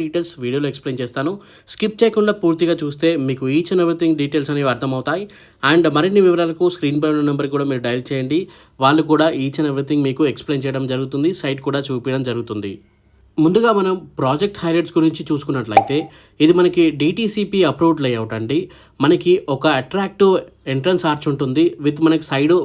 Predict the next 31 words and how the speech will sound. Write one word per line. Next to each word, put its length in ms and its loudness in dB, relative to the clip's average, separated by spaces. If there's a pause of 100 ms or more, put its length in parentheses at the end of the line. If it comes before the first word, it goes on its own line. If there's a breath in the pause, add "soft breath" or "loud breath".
ఫ్రంట్ 320 0 (140)
సైడ్ 260 0
వాల్‌తో 320 0
అయితే 240 -4
ఉంటుందండి. 500 -6 (520 loud breath)
ఇంకా 260 6
మనకి 320 2 (300 loud breath)
స్పేషియస్ 560 4
రోడ్స్ 260 4
అయితే 240 2
ఉన్నాయి 280 -2
దీంట్లో. 300 -4 (400 soft breath)
ఫార్టీ 400 4
ఫీట్ 240 0 (120)
మరియు 180 6 (140)
థర్టీ 300 4
త్రీ 180 2
ఫీట్ 220 4
రోడ్స్ 260 -2
అయితే 260 -2
ఉన్నాయండి. 460 0 (480 loud breath)
ఓవర్ 180 8
హెడ్ 180 2
వాటర్ 300 4
ట్యాంక్ 240 0
కూడా 160 2 (100)
ఉంది. 220 -2 (240)
And, 200 -6
uh, 60 -10 (200)
every 300 0 (100)
ప్లాట్‌కి 400 2